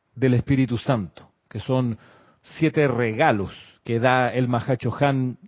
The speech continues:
en persona o a través de sus mensajeros, que consisten en aquellos atributos de la divinidad que nos permiten a cada uno ser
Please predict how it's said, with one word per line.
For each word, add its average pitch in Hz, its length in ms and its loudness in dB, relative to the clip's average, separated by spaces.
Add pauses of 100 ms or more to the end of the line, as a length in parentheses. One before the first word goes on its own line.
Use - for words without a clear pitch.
en 160 140 0
persona 143 600 2 (340)
o 135 100 6
a 127 60 6
través 131 260 4
de 143 100 4
sus 135 140 -2
mensajeros, 123 640 -2 (1500)
que 123 720 4
consisten 143 1040 2
en 117 920 0 (540)
aquellos 185 340 4
atributos 175 640 4
de 151 100 6
la 143 120 6
divinidad 127 560 2
que 156 80 -2
nos 143 140 2
permiten 160 800 0 (120)
a 120 140 -6
cada 139 260 6
uno 175 440 0 (600)
ser 123 440 0